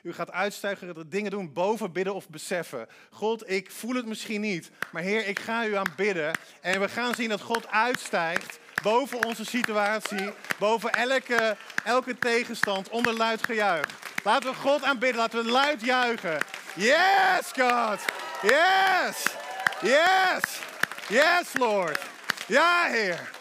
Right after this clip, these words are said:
Dank u wel! Dank u wel! En ik geloof, ik geloof dat er iets gebeurt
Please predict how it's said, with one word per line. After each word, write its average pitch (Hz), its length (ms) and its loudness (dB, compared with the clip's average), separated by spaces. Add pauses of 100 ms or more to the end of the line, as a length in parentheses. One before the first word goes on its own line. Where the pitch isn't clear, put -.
(180)
Dank 285 240 4
u 302 100 2
wel! 285 420 4 (500)
Dank 269 220 4
u 302 100 2
wel! 277 420 4 (600)
En 214 120 0
ik 269 120 2
geloof, 285 400 2
ik 220 160 -8
geloof 262 340 2
dat 226 140 -6
er 202 100 -8
iets 262 300 -2
gebeurt 196 720 0